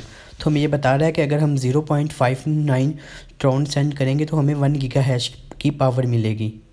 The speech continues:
तो हम जितने भी Tron करना चाहते हैं यहाँ पे डिपॉजिट, हम लोग यहाँ पे डिपॉजिट भी कर सकते हैं,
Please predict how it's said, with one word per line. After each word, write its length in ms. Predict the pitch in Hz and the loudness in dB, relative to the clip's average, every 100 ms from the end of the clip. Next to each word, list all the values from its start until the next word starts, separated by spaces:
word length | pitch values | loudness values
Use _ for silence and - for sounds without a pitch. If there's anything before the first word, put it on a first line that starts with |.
| - - - - - - - - - - - - | -20 -20 -20 -20 -20 -20 -20 -20 -20 -20 -12 -4
तो 160 | 127 127 | -2 -2
हम 380 | 147 151 160 | -2 0 0
जितने 360 | 151 143 139 170 | -2 -4 0 0
भी 140 | 180 | 0
Tron 320 | 170 151 151 147 | -2 -2 0 0
करना 260 | 143 143 | 0 0
चाहते 300 | 143 139 143 | 0 -2 0
हैं 80 | 151 | 0
यहाँ 180 | 143 139 | 0 0
पे 100 | 139 | -2
डिपॉजिट, 440 | 135 135 139 151 | -2 0 0 0
हम 120 | 147 | 0
लोग 160 | 139 139 | 0 0
यहाँ 140 | 143 | 0
पे 80 | 143 | 0
डिपॉजिट 540 | 143 139 135 127 139 - | 0 0 0 -2 -4 -4
भी 80 | |
कर 140 | 135 120 | -2 -4
सकते 440 | - 117 - 120 | -4 -10 -6 -4
हैं, 320 | 117 123 117 | -2 -4 -6